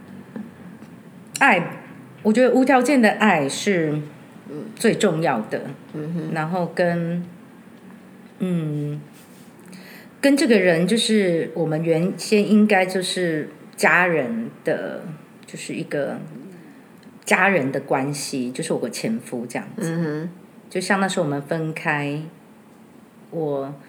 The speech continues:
Speaker 1: 们已经没有这种罗曼蒂克的爱，可是对他还是有像家人的爱，
Speaker 2: 嗯。
Speaker 1: 所以就是完全的祝福跟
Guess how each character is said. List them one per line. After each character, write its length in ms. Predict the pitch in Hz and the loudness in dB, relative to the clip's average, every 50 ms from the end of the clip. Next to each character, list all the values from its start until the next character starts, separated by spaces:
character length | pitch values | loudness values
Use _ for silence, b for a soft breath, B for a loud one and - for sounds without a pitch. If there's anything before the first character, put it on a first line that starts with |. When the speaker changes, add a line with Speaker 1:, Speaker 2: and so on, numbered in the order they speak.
| B B B B B | B B B B B
Speaker 1:
们 180 | B - 214 - | B -2 -2 0
已 80 | - 202 | 0 0
经 160 | - - 233 | 2 4 4
没 140 | 226 220 247 | 4 6 4
有 140 | - 165 151 | 4 2 0
这 120 | - 185 | 0 -2
种 320 | 180 175 156 147 143 135 131 B B B B B B B B B B B - - - - - - - - | -2 -2 -2 -2 -2 -2 -4 B B B B B B B B B B B -20 -20 -20 -20 -20 -20 -16 -8
罗 160 | - 175 170 170 | -2 0 0 2
曼 280 | 180 208 185 180 175 | 2 2 2 0 0
蒂 120 | 180 185 170 | 0 -2 -2
克 180 | - - 175 - | -2 -2 -2 -2
的 80 | 143 | -2
爱， 420 | - - - 147 117 113 - - - - - | -2 -2 -2 -2 0 -2 -6 -8 -12 -12 -8
可 80 | 165 | -4
是 140 | 160 - 240 | 0 0 2
对 180 | - 247 214 175 | 2 4 2 4
他 180 | 202 196 175 170 | 4 2 2 0
还 120 | 160 143 | 0 -2
是 200 | 147 147 - 160 | -2 -2 -4 -4
有 120 | 143 127 | -4 -4
像 220 | 117 - - 143 127 | -6 -6 -4 -4 -4
家 240 | 127 - - 117 139 | -2 -2 -2 -2 -2
人 180 | 135 120 110 | -4 -4 -6
的 80 | 110 110 | -8 -8
爱， 260 | - - 123 113 - 123 | -8 -8 -8 -8 -8 -6
Speaker 2:
嗯。 240 | 170 170 170 165 160 | -4 -4 -4 -4 -2
Speaker 1:
所 120 | 160 160 | -2 -2
以 40 | 156 | -2
就 80 | 165 | -2
是 120 | 180 180 196 | -2 -2 -2
完 180 | 165 135 156 | -2 -2 -2
全 180 | 151 - 151 139 | -2 -4 -4 -4
的 100 | 139 139 | -4 -4
祝 220 | 135 - - 147 135 | -6 -6 -6 -6 -6
福 320 | 131 - - 104 92 107 - | -6 -8 -10 -12 -12 -10 -6
跟 320 | - 143 127 123 127 127 | -4 -4 -2 -2 -4 -4